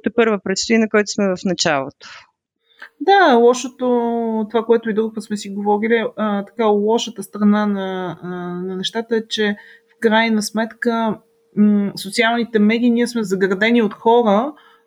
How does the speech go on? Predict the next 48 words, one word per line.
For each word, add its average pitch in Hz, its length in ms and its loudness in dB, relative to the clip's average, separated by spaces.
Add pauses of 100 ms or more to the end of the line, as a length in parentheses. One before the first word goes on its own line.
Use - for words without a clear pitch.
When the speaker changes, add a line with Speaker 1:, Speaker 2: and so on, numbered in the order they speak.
Speaker 2:
а, 220 420 -2
които, 233 500 0
да 220 160 -2
кажем, 226 380 4
нали, 180 160 2
една 196 220 -2
част 196 260 -4
са 208 60 -4
ни 196 120 0
много 202 260 0
близки 190 360 -4
приятели, 220 360 0
другите 208 460 -4
са 202 140 -8
ни 190 160 -4
познати 226 460 -2
или 208 200 2
под 190 160 -10
някаква 196 800 -2
друга 214 340 0 (100)
форма 190 640 0
са 175 160 -4
ни 190 100 2
станали 185 540 0
приятели 175 560 0
в 160 160 -4
социалните 185 560 -4
медии, 240 300 2
но 240 120 0
така 247 220 0
или 269 80 0
иначе 247 340 -2 (360)
ние 240 140 6
имаме 262 240 4
доверие 208 600 2
на 185 120 0
голяма 185 380 0
част 185 240 -2
от - 120 -20
тези 175 240 2
хора, 175 400 2
че 220 140 -14
когато 214 300 -2
те 226 220 0
споделят, 196 600 -2
а, 190 180 2
дадена 180 760 2
информация, 175 760 0